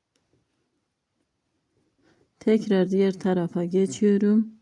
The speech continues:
Üstteki ipimizi biraz büyük yapıyorum. Tekrar diğer tarafa geçiyorum.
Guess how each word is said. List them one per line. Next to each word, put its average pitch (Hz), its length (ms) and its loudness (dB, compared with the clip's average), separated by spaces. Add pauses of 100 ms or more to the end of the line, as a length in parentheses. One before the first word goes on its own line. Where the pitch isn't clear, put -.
(920)
Üstteki 196 540 0
ipimizi 190 840 0 (360)
biraz 165 680 -2 (680)
büyük 190 300 -2
yapıyorum. 180 720 -2 (4000)
Tekrar 202 580 -2
diğer 214 220 2
tarafa 208 460 2
geçiyorum. 214 800 2